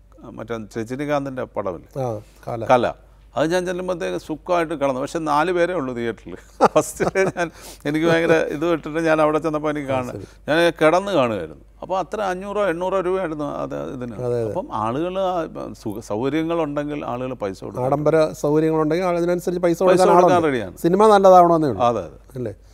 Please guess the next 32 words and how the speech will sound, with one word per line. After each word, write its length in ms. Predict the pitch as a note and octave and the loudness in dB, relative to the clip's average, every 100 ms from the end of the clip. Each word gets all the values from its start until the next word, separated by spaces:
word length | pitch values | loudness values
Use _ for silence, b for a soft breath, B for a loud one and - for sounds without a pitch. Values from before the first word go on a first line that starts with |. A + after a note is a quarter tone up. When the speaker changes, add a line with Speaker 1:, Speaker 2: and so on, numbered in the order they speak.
| b | b
Speaker 2:
ഇപ്പം 160 | - F3 | -8 0
താങ്കൾ, 320 | F3 F#3+ G3+ | 0 2 0
ആ, 320 | F3 D#3+ D#3+ | 0 -2 -4
ഏറ്റവും 240 | D3 D3 D#3 | -6 -2 0
ഒടുവിൽ 180 | D3 | 0
ഇപ്പോൾ 160 | C#3+ D3 | -2 -6
ഈ 80 | C#3+ | -6
മാച്ച് 380 | C3 C3+ C3+ C#3 | -4 -6 -6 -6
ബോക്സ് 240 | C#3 - | -6 -4
എടുക്കുന്നതിന് 400 | B2 B2 C3 C3+ - | -4 -4 -4 -4 -6
ത-, 60 | |
കുറച്ച് 280 | - C3+ B2+ | -8 -6 -4
മുമ്പ് 260 | C#3 B2 A#2 - b b b | -6 -4 -6 -8 b b b
ഇപ്പം 200 | - C3 | -4 -2
നീലത്താമര, 640 | C3 C3+ D3 D3 C3+ B2+ B2+ | 0 2 2 2 0 2 2
രതിനിർവേദം, 960 | B2+ B2 B2 C3+ B2+ A#2+ A#2+ A#2 A#2+ - b b - - | 0 0 -2 -2 -2 0 0 0 -6 -10 b b -10 -6
ചട്ടക്കാരി 520 | B2+ D3+ C3 B2+ A#2 | 2 2 4 2 2
എന്നിങ്ങനെ 360 | A#2 B2 C3 C3 | -2 -2 -4 -2
മലയാളത്തിൽ 480 | B2+ C3 C3+ C3+ | -2 0 0 0
വളരെ 340 | C#3 C3 C3+ C#3+ | 0 0 2 0
കാലം 280 | C3+ C3 C3+ | -2 -4 -2
ഓടിയ 380 | B2+ B2+ C#3 E3+ | -4 -4 -6 -8
നല്ല 320 | C3+ C3+ D#3 E3+ - - - - - | -8 -8 -8 -12 -16 -20 -20 -20 -8
രീതിയിൽ 240 | D3+ D3 C#3 | -4 0 0
അംഗീകരിക്കപ്പെട്ട 600 | C3 C#3 C#3 C3+ B2+ C#3 b b b | 0 -2 -4 -6 -4 -4 b b b
സിനിമകളുടെ 420 | - D3+ D3+ D3+ D3 | -6 -2 2 4 2
റീമേക്കുകൾ 540 | C#3+ D3 D3 A#2+ G#2+ | 2 2 2 0 -2
വീണ്ടും 380 | C3 D3 D3+ C#3 - _ | 0 0 0 -2 -10 _
Speaker 1:
അതെ. 100 | A#2 | 0
Speaker 2:
പുനഃസൃഷ്ടിക്കുകയുണ്ടായി. 760 | G#2+ F2+ D3+ - B2 A2+ F#2 E2+ b b - | 2 2 -2 -4 -4 -4 -6 -12 b b -4
അത് 140 | F#3 | -2
വിജയമായിരുന്നോ? 760 | G3+ D#3+ F#3 G3 F3 D#3 D#3 | -2 2 4 4 2 2 -2